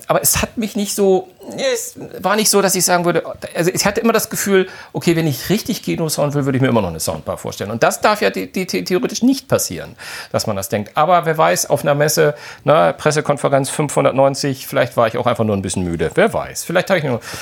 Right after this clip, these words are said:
ich habe es nie in einem Langzeittest oder längeren Test oder überhaupt mal in so einem, in so einem, im entspannten Setting, äh,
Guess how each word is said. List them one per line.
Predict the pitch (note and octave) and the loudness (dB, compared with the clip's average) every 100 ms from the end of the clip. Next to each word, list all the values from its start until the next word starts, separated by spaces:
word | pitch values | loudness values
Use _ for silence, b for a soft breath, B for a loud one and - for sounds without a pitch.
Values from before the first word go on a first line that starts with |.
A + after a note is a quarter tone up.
| B - | B -6
ich | C#3+ | 0
habe | F#3 F#3+ | 0 0
es | D#3+ | 0
nie | E3+ F#3+ | 2 2
in | E3+ | 2
einem | - D3+ C#3 | 2 2 2
Langzeittest | D3 F3 - D#3+ - D3+ - - | 2 0 0 2 2 2 0 0
oder | B2 | 2
längeren | A2+ C#3 D#3 C#3 | 4 4 4 2
Test | B2+ C#3 - | 0 -2 -2
oder | C3+ | 0
überhaupt | C3+ C3+ D#3 | 2 0 0
mal | D3 | 0
in | B2 | 2
so | A#2+ | 2
einem, | A#2+ A#2+ | 0 0
in | A#2+ | 0
so | A#2+ | 0
einem, | A#2 | 0
im | B2 A#2+ | -2 -2
entspannten | A2+ B2+ - D3 D3+ | -4 -2 0 -2 -2
Setting, | C3 D3 C#3+ C3+ B2 | -2 -2 0 -2 -2
äh, | B2 B2 | -2 -4